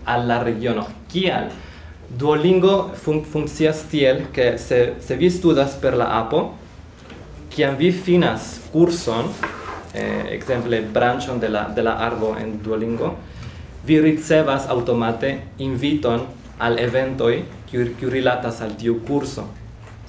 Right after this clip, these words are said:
Do, ekzemple, se mi organizas eventon en Puebla, kaj vi estas, eh, ler-, lernantoj en Puebla aŭ en la ĉirkaŭaĵo, mi pensas, ke estas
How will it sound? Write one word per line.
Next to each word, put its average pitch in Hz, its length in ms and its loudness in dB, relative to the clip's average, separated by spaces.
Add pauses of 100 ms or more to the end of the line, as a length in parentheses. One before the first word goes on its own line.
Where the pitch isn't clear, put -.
(240)
Do, 123 200 0
ekzemple, 127 400 0
se 131 80 -2
mi 127 100 -2
organizas 127 600 0
eventon 120 480 0
en 135 160 -4
Puebla, 156 500 2 (140)
kaj 117 140 0
vi 117 220 0
estas, 120 520 -2
eh, 101 360 -8 (500)
ler-, 113 420 -2
lernantoj 120 640 -2 (180)
en 117 160 -2
Puebla 127 400 4
aŭ 127 240 2
en 117 80 -2
la 113 80 -2 (180)
ĉirkaŭaĵo, 135 840 0 (180)
mi 123 100 -8
pensas, 120 380 -8
ke 117 80 -6
estas - 380 -8